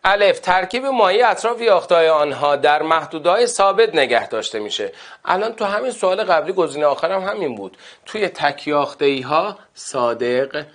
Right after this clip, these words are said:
نیست. یاخته صادق نیست. چون تک یافته‌ای‌ها محیط اطرافشون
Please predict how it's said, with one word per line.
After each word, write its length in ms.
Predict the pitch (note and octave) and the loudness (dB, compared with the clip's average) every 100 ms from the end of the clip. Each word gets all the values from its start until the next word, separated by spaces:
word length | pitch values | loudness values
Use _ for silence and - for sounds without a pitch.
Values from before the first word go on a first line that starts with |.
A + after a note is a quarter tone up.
| _ _ | _ _
نیست. 440 | A#2+ A2 F2+ - A2 | -10 -10 -10 -14 -8
یاخته 800 | G#2+ G#2+ - - A2+ A#2 B2+ D3 _ _ | -4 -4 -6 -8 -6 -4 -6 -10 _ _
صادق 560 | - A2+ F#2 G#2+ G2+ | -10 -8 -6 -8 -10
نیست. 480 | - - - - - _ _ _ _ | -14 -20 -20 -20 -20 _ _ _ _
چون 200 | - C3+ | -6 -4
تک 260 | C3+ B2 C3+ | -2 -2 -2
یافته‌ای‌ها 760 | A#2+ - A#2+ A#2 A2+ D3+ F#3+ - - | -4 -2 -2 -2 -2 -2 -2 -10 -4
محیط 280 | B2 A#2+ A#2+ | -4 -2 -6
اطرافشون 840 | A#2 A#2+ D3+ F3+ F#3 - F#3 G3+ | -8 -8 -8 -6 -8 -8 -8 -10